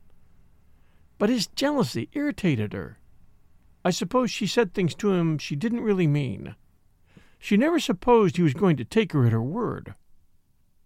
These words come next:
"Do you think she cares for him still?" Considering what was at stake, I think I asked the question very well. "I think she must," said Jane languidly. "She's never looked at any other man.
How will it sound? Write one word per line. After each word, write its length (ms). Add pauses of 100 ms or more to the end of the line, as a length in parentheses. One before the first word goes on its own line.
(320)
"Do 140
you 220
think 260
she 180
cares 380
for 140
him 140
still?" 500 (1700)
Considering 460
what 140
was 120
at 100
stake, 500 (140)
I 80
think 240
I 100
asked 200
the 100
question 380
very 200
well. 420 (1700)
"I 240
think 280
she 240
must," 500 (560)
said 300
Jane 500 (160)
languidly. 580 (680)
"She's 280
never 240
looked 220
at 120
any 180
other 180
man. 480